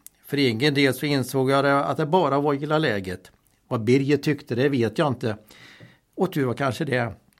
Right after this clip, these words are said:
Hur som, tåget var punktligt. Taxi till hotellet, snabbt upp och byta om, snabb promenad, fyra minuter till slottet. Tiden var slagen med råge.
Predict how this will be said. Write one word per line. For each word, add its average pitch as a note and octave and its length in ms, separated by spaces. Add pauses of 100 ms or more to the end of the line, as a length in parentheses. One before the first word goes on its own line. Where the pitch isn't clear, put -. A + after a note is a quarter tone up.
(760)
Hur G#3 280
som, C#3+ 420 (140)
tåget D#3+ 400
var F3 160
punktligt. B2+ 640 (320)
Taxi D3 380
till D#3+ 120
hotellet, A#2+ 520
snabbt E3+ 420
upp D#3+ 160
och D#3 100
byta D3+ 280
om, D3 300
snabb C#3+ 360
promenad, D3 580
fyra C#3+ 280
minuter C#3 300
till B2+ 140
slottet. C3+ 480 (600)
Tiden D#3 460
var C#3+ 100
slagen C3+ 440
med C#3 140
råge. B2+ 440